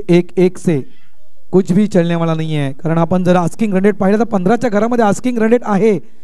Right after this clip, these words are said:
आणि त्यानुसार तुम्हाला त्या प्रकारे फलंदाजी करावी लागेल, कारण जितकं तुम्ही बॅटने cricket खेळता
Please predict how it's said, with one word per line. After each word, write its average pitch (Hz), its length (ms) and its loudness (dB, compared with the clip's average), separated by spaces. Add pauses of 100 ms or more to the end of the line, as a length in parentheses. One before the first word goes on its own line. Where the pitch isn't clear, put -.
(240)
आणि 165 160 0
त्यानुसार 214 420 0
तुम्हाला 254 320 0
त्या 254 220 2 (1800)
प्रकारे 226 280 4
फलंदाजी 247 440 0
करावी 240 380 0
लागेल, 185 280 0 (600)
कारण 202 300 2 (320)
जितकं 196 280 2
तुम्ही 254 200 -2
बॅटने 208 480 -2
cricket 254 340 -2
खेळता 208 380 2